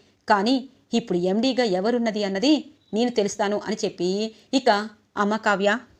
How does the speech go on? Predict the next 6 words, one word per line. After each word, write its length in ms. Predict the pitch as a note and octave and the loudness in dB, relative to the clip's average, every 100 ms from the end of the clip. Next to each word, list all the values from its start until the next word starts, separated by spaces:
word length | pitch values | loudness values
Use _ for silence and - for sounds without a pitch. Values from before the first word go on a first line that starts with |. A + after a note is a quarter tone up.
| _ _ _ _ - | _ _ _ _ -2
మీ 140 | C4+ A#3 | 0 2
ఆయన 420 | G3+ A3 G3+ A#3 _ - A3+ | 0 0 -4 -6 _ 2 2
తప్పు 240 | - D4+ D4+ | 4 -2 0
చేశాడు 380 | A3 A3 A#3 A3+ | -2 0 -2 -2
అని 140 | G#3 G3+ | -4 -4
చెప్పి 420 | F#3+ G#3+ B3 C4 | -6 -2 -2 -2